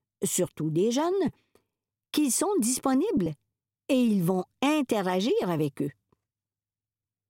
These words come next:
Au début, on pensait que développer des outils numériques,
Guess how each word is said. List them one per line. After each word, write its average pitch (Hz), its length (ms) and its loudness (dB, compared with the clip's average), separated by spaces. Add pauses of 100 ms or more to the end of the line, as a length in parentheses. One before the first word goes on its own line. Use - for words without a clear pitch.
(720)
Au 302 120 2
début, 302 520 0 (300)
on 247 160 0
pensait 233 540 -2
que 160 220 0
développer 190 580 0
des 165 580 0
outils 226 360 0
numériques, 175 580 -2